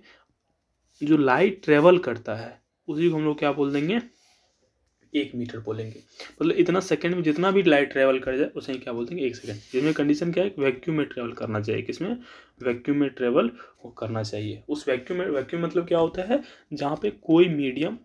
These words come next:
अवेलेबल ना हो। जो मीडियम अवेलेबल ना हो उसमें अगर इतना सेकंड में जितना लाइट ट्रैवल करेगी डिस्टेंस,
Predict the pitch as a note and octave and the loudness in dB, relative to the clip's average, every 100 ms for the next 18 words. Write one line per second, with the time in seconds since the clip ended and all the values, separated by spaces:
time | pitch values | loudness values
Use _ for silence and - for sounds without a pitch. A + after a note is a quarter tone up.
0 | _ - B2 B2 A#2+ D#3+ B2+ G#2+ A2 G2 | _ -8 -4 -2 -2 -4 -4 -2 -2 -6
1 | - B2+ C#3+ D3 D3+ D3 D3 D3+ D3 D#3 | -2 0 2 4 4 4 4 2 0 -2
2 | B3+ D3+ - G3+ G3+ F3 - - - F3+ | -6 -6 -4 -4 -2 -2 -2 -8 -10 -2
3 | A#3 A#3+ F3 E3 D#3 D3 D3+ D3 C3+ - | -2 0 0 0 -2 -2 0 0 0 -8
4 | C3 C3 C3+ - B2+ C3 C3 C3 D3+ D#3 | 0 2 2 -2 -2 -2 -4 -2 0 0
5 | A#2+ A#2 A2+ E3+ G#3 - | -2 -6 -10 -8 -8 -10